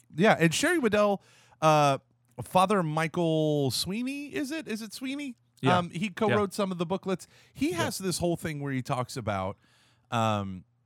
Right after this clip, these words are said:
Speaker 1: the, the authority and, and charism of governance that a pastor has over a parish. And when they're not exercising that authority, they're not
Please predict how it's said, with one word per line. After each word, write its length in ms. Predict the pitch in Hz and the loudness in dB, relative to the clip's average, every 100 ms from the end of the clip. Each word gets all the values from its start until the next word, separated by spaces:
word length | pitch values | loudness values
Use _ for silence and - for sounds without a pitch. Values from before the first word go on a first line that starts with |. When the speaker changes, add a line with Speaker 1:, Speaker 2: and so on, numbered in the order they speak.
| _ _ _ - - | _ _ _ -20 -4
Speaker 1:
the, 240 | 120 127 | 0 0
the 200 | 120 127 | 0 -4
authority 720 | 127 - 175 196 196 196 190 - | -4 -2 -2 0 -2 -4 -8 -4
and, 240 | 131 123 117 | -4 -4 -8
and 260 | 120 113 104 | -6 -6 -8
charism 480 | 156 160 147 127 | -8 -6 -6 -4
of 160 | 110 92 | -6 -2
governance 460 | 131 127 107 90 - | -2 -2 -4 -8 -8
that 140 | 98 | -8
a 40 | |
pastor 360 | 92 117 113 110 | -4 -4 -4 -4
has 240 | 98 101 104 | -4 -4 -4
over 280 | 113 101 87 | -6 -4 -6
a 40 | |
parish. 500 | 101 98 87 - - _ _ _ - | -8 -10 -10 -14 -20 _ _ _ 0
And 100 | 151 | 4
when 120 | 156 | 4
they're 80 | 170 | 4
not 160 | 277 - | 0 -2
exercising 640 | 190 - 185 160 123 123 | -4 -2 0 2 2 0
that 140 | 107 | 0
authority, 440 | 101 - 175 131 135 | -2 -4 -2 -2 -2
they're 160 | 135 | -2
not 320 | 135 156 220 | 0 0 0